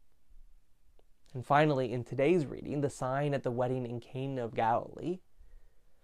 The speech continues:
by lifting up the miracle that allows the party to continue, we see that God cares about our joy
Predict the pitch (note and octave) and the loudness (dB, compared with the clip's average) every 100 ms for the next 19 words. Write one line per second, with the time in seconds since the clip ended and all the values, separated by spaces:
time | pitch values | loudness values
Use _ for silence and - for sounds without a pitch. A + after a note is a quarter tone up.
0 | - - D3 D3+ F3+ G3 F3+ D#3 E3+ - | -4 6 8 8 6 4 2 2 0 0
1 | D3+ D3 D3 D#3 E3 E3 D#3+ C#3+ C3+ C3+ | 0 0 2 0 0 0 0 2 4 6
2 | D3+ C3+ - - E3 F3 E3+ D#3 D#3 - | 4 2 -6 -6 0 2 2 -2 -8 -6
3 | D3 - C3 A#2 A#2+ B3 - - - - | -8 -4 -6 -4 -6 -8 -12 -20 -20 -20
4 | - - - - - - - - C#3 D3 | -20 -20 -20 -20 -20 -20 -20 -8 -2 -2
5 | - - F#3 F#3 F3+ F3 - - D#3+ C#3 | -2 -2 0 2 0 -2 -4 -4 -4 0
6 | B2+ B2+ C3 - - A#2+ B2 A#2+ B2 A#2+ | 2 2 0 -6 -8 -6 -4 -6 -8 -10
7 | A#2+ F#2+ F#2 F#2 - - - - - - | -8 -6 -6 -10 -18 -20 -20 -20 -20 -20
8 | - - - - A#2 A#2+ B2 - D#3 D3 | -20 -20 -20 -10 -6 -6 -6 -6 -6 -6
9 | - - | -12 -18